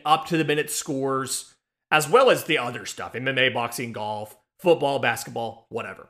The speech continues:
So head to the website today or use your mobile device to learn more about the trends in action, because BetOnline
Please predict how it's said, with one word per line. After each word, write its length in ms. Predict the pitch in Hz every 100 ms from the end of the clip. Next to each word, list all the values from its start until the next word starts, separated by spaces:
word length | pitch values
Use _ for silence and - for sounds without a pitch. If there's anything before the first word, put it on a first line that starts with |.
| _
So 100 | -
head 160 | 143 196
to 60 |
the 60 | 240
website 320 | 220 220 233
today 300 | 226 156 147
or 180 | - 175
use 340 | 165 165 202 180
your 140 | 214
mobile 360 | 185 208 240 151
device 340 | 107 90 -
to 100 | -
learn 300 | 113 131 143
more 180 | 131 135
about 220 | 127 123
the 100 | 127
trends 340 | 120 110 107
in 100 | 110
action, 360 | 135 175 175 139
because 240 | 127 127
BetOnline 580 | 110 117 107 120 160 127